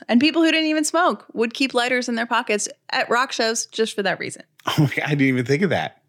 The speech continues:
Speaker 2: Like, somebody would be like, "Oh, we're going to the Metallica show. Grab a lighter." "Well, I don't smoke. Bring it anyways."
Speaker 1: Right?
Speaker 2: They're gonna
Speaker 1: We
Speaker 2: play
Speaker 1: have to go to the gas station before the concert to get lighters.
Speaker 2: Uh, okay, the, uh,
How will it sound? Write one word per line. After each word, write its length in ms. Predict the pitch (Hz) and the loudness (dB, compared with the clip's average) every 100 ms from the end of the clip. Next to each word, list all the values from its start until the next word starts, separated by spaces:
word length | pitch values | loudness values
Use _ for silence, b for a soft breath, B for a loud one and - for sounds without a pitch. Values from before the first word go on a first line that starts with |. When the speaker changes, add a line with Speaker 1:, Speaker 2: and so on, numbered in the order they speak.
| _ _ - | _ _ -2
Speaker 2:
Like, 140 | 131 | 0
somebody 240 | - 135 | 2 2
would 60 | 123 | 2
be 60 | 127 | 2
like, 200 | 110 98 | 2 2
"Oh, 220 | 120 123 | 2 4
we're 100 | 120 | 2
going 160 | 120 123 | 2 0
to 80 | |
the 80 | 113 | 0
Metallica 440 | 104 123 117 120 110 | 0 0 0 0 0
show. 360 | 117 101 92 - B B B | 2 2 0 -4 B B B
Grab 220 | 113 110 | 0 2
a 40 | |
lighter." 420 | 107 110 110 95 110 | 0 2 0 0 0
"Well, 120 | 143 | 0
I 40 | 139 | 2
don't 140 | 127 | 2
smoke. 380 | - 139 113 - - | 2 2 0 -4 -4
Bring 180 | 104 110 | 0 2
it 60 | |
anyways." 600 | 120 123 110 104 101 - - | 0 2 2 2 0 -2 -2
Speaker 1:
Right? 280 | 202 196 339 | 0 2 2
Speaker 2:
They're 120 | 143 | 0
gonna 240 | 101 - 226 | 0 0 0
Speaker 1:
We 40 | |
Speaker 2:
play 100 | 240 | 0
Speaker 1:
have 60 | 233 | 0
to 60 | 247 | 0
go 100 | 233 | 0
to 60 | |
the 80 | 233 | 0
gas 180 | 233 269 | 0 0
station 280 | 220 214 208 | 0 0 0
before 180 | 214 214 | -2 -2
the 80 | |
concert 340 | 214 285 - 190 | 0 -2 0 -2
to 40 | |
get 140 | 214 - | -2 0
lighters. 500 | 330 302 - - - _ - | 2 0 -2 -8 -12 _ -2
Speaker 2:
Uh, 300 | 127 127 123 | 0 2 2
okay, 260 | 131 127 113 | 2 2 0
the, 480 | 110 123 120 120 110 | 0 2 4 2 2
uh, 440 | 117 113 107 104 | 2 2 2 0